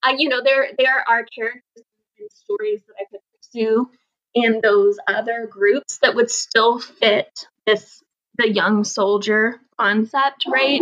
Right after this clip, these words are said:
Because, you know, they're all young characters,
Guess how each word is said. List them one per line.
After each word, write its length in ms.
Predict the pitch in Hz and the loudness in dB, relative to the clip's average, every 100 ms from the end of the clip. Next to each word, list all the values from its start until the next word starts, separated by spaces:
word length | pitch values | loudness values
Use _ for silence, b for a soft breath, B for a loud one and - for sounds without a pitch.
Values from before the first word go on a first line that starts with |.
| 349 | 0
Because, 440 | 330 226 202 196 - | -2 -2 -2 -4 -6
you 120 | 220 | -2
know, 160 | 196 190 | 0 0
they're 220 | 214 202 | 0 0
all 280 | 202 196 196 | 0 0 0
young 300 | 190 196 196 | 0 0 0
characters, 600 | 190 196 - 285 359 | 0 -2 -2 -4 -4